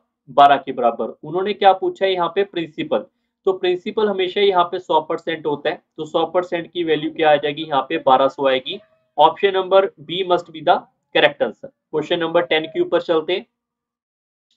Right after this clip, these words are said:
A sum one, a sum was put at a certain, uh, rate of interest for the four year।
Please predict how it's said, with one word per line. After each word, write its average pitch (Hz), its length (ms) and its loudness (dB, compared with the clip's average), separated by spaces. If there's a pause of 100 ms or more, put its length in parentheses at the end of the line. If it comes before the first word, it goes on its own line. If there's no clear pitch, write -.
(580)
A 190 100 6
sum 196 280 2
one, 214 220 0 (220)
a 196 120 8
sum 196 360 2
was 196 260 4
put 190 260 0
at 180 140 2
a 190 120 4
certain, 180 420 0 (240)
uh, 151 300 4
rate 165 220 0
of 175 120 0
interest 175 400 -2
for 160 140 -6
the 180 180 6
four 170 240 0
year। 147 260 0